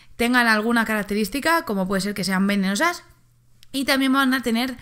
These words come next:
los barcos con cofre. O sea, yo creo que es el bioma con más novedades de este año, ¿vale? De esta votación. Y por último vamos a ver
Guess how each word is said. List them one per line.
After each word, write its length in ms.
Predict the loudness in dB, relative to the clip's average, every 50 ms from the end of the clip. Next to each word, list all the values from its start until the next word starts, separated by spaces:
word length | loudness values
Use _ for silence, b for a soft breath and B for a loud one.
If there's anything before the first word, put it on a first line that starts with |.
| B B B B
los 340 | B 2 2 2 2 2 2
barcos 480 | 4 4 4 2 0 0 0 -2 -4 B B B B
con 200 | B 0 2 2
cofre. 320 | 2 2 2 2 0 -2 -2
O 20 |
sea, 100 | -2 -2
yo 140 | -2 0 0
creo 140 | 0 0 0
que 100 | 0 0
es 180 | -2 -2 -6 -6
el 240 | -4 -2 -2 0 0
bioma 480 | -2 -2 0 0 0 2 2 2 2 0
con 200 | -2 -2 0 2
más 280 | 2 2 2 0 0
novedades 560 | -2 0 0 0 -2 -2 0 -2 -2 -2 -4 -10 B B B B B B B B
de 600 | B 0 4 4 4 4 4 2 0 2 2 2
este 260 | 2 2 0 -2 0 2
año, 240 | 2 2 0 0
¿vale? 240 | 0 0 0 0 0
De 120 | -2 -2 -2
esta 360 | -2 -2 0 2 2 2 2
votación. 540 | 0 -2 -4 -4 -4 -2 -2 -2 -2 -2 -4 B B B B
Y 100 | B 0
por 140 | 4 4 4
último 260 | 4 4 0 2 4
vamos 240 | 4 4 4 2 0
a 60 | 0
ver 200 | 0 0 0 -2